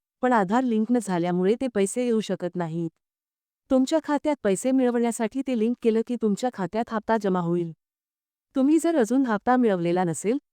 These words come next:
तर चिंता करू नका. सरकार आपल्या हक्कांसाठी आणि महिलांच्या कल्याणासाठी खूप मेहनत करत आहे. सरकारने अशी पावले उचलली आहेत ज्यामुळे महिलांचे हित सुरक्षित राहील.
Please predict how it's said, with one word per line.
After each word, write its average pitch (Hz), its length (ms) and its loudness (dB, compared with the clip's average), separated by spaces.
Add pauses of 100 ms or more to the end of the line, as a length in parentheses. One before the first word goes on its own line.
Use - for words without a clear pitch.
तर 254 100 4
चिंता 240 380 0
करू 202 240 0
नका. 170 340 -4 (360)
सरकार 254 420 0
आपल्या 294 300 2
हक्कांसाठी 233 680 -2
आणि 277 140 2
महिलांच्या 214 520 0
कल्याणासाठी 185 720 -4
खूप 277 240 -4
मेहनत 214 400 0
करत 180 240 -4
आहे. 170 340 -4 (380)
सरकारने 302 560 0
अशी 277 200 -4
पावले 214 340 2
उचलली 233 440 0
आहेत 208 280 0
ज्यामुळे 214 340 2
महिलांचे 208 520 0
हित 262 220 -4
सुरक्षित 190 480 -4
राहील. 170 360 -6